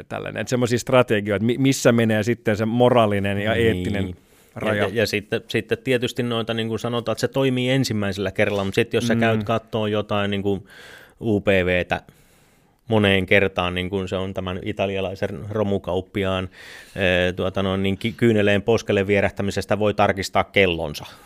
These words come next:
Speaker 1: Mm.
Speaker 2: Ni-, niin, niin sit se rupeaa niinku toisella tai kolmannella kerralla, se rupeaa niinku, sanotaan, että se toimii sillä, että jos sen käy kattoon kerran, ostaa lisää ja menee eteenpäin, mutta jos sä käyt kattoon sitä, niinku,
Speaker 1: Joo.
Speaker 2: niinku mekin on viety monta, monta niinku porukkaa sinne,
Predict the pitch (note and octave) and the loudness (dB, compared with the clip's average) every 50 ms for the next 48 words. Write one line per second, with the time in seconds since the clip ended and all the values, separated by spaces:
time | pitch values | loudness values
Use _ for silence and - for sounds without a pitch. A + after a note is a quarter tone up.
0 | - - - _ _ _ _ _ - G#2 G2 G2 G2 G2 G2 - _ _ _ _ | -20 -20 -20 _ _ _ _ _ -12 -12 -10 -10 -10 -12 -14 -18 _ _ _ _
1 | _ _ _ _ _ _ _ _ - - F2+ C#2 - F2+ E2+ E2 E2 F#2+ F#2 F2 | _ _ _ _ _ _ _ _ -6 -4 -4 -4 -2 -4 -4 -4 -4 -4 -4 -2
2 | F2 F#2 F2 - - F#2+ F2+ - - F#2 F2+ F2+ F2+ F#2 F#2+ F#2 _ - G2+ G2 | -2 -4 -4 -4 -4 -4 -2 -2 -2 -2 -2 -2 -4 -6 -8 -8 _ -2 0 0
3 | F#2+ G2+ F#2+ F2+ - F#2+ F#2 - G#2 G2 F#2+ F#2 F#2 F2+ F2 - - F#2+ F#2 F#2+ | 0 0 -2 -2 -2 -2 -2 0 0 0 0 0 -2 -4 -4 -2 -4 -2 -2 -2
4 | F#2 F2+ - F#2+ F#2 F#2+ - - F#2+ F#2 F#2 F#2 F#2 F#2 F#2 F#2 F#2 - _ - | -2 -2 -4 -4 -6 -6 -6 -4 -4 -4 -4 -4 -6 -8 -8 -8 -8 -10 _ -20
5 | - - - - - _ - A#2+ B2+ C3 C#3 - - D3 E3 E3 D#3+ C#3+ C3+ B2+ | -20 -20 -20 -20 -14 _ -4 -4 -2 -2 -4 -6 -4 -2 0 2 2 2 0 0
6 | - C#3 C3 A#2+ G#2+ - A2 - - A2+ G#2+ G2+ G2+ G2+ G#2+ G2 - - G2+ F#2+ | 0 0 0 -2 -2 -2 -2 -4 -4 -4 -2 -2 -2 0 0 -2 -4 -4 -4 -4
7 | F#2+ - C3+ C#3 C3 B2+ A#2+ A#2+ A2+ B2 - - - A2+ A2+ A2+ G#2+ G#2 A2+ G2+ | -2 0 0 0 0 -2 -4 -2 -4 -4 -4 -4 -4 -4 -2 -2 -2 0 0 -2
8 | G2+ G2+ G2+ G#2 G#2 G2+ G2+ G#2 G#2+ G#2 G#2+ G2 F#2+ G2 F#2+ - E2+ F2 F#2 F2+ | -2 -2 -2 -2 0 0 2 2 0 0 0 -2 -2 -2 -4 -6 -6 -6 -8 -8
9 | F2+ - F#2 F2 F2+ F2+ - F#2+ - - F#2 - - G2+ F#2+ - - F#2+ F#2+ - | -8 -8 -6 -6 -6 -6 -6 -8 -8 -8 -6 -4 -4 -4 -4 -4 -6 -10 -8 -8
10 | G2 F#2+ F2+ F2+ G2 F#2 - - A2 G#2 F#2+ F#2 F2+ F#2+ G2 G2 F#2+ G2 G2+ G#2 | -8 -8 -6 -6 -8 -8 -8 -8 -6 -6 -6 -6 -8 -6 -6 -4 -2 -2 -2 -2
11 | G2+ G#2+ G#2 G2 F#2+ G2 G2+ G2 - G2+ G2 G2 F#2+ F#2+ G2+ F#2+ - - - C2+ | -2 -2 -2 -2 0 2 0 0 0 0 -2 -2 -2 -2 -2 -4 -4 -8 -16 -14
12 | D#2 - G2+ A#2 G#2+ G#2 F#2+ - F#2+ F#2 F2+ F#2 G2+ F#2 - - A#2 G#2 G2+ G2 | -12 -8 -4 -2 0 0 0 0 -2 -2 -4 -4 -6 -8 -2 2 4 4 4 2
13 | E2+ - - G2 G2 F#2+ F#2+ F#2+ F#2 F#2 F2+ F#2 - | 0 -2 -4 -4 -4 -4 -4 -6 -6 -6 -8 -8 -10